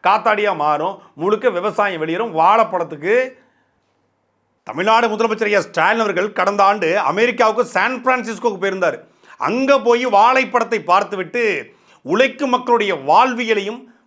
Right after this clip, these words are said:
வலியையும் பதிவு செய்திருக்கிறார் மாரி செல்வராஜ் என்று மாரி செல்வராஜ் அவர்களை பாராட்டினார். வாழைப்பழத்தை பார்த்துவிட்டு கண்ணீர் வடித்து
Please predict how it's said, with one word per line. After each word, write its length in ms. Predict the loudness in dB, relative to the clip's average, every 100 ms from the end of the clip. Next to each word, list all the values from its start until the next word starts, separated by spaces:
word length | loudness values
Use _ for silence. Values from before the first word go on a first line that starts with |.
| -6 0
வலியையும் 520 | 2 2 0 0 0
பதிவு 260 | 0 -2
செய்திருக்கிறார் 540 | -4 -6 -2 0 0 0
மாரி 320 | 0 2 2
செல்வராஜ் 460 | -2 0 2 2 0
என்று 560 | -4 -2 0 0 -2 -12 -6
மாரி 300 | 2 2 2
செல்வராஜ் 360 | -2 0 0
அவர்களை 180 | -2 -6
பாராட்டினார். 600 | 0 2 2 0 -6 -8 -10 _ _ _ _
வாழைப்பழத்தை 880 | -2 2 2 0 -2 -2 -2 -4 -6
பார்த்துவிட்டு 840 | -2 0 0 -6 -10 -10 -12 -10
கண்ணீர் 440 | -6 -6 -4 -6 -4
வடித்து 420 | -6 -8 -10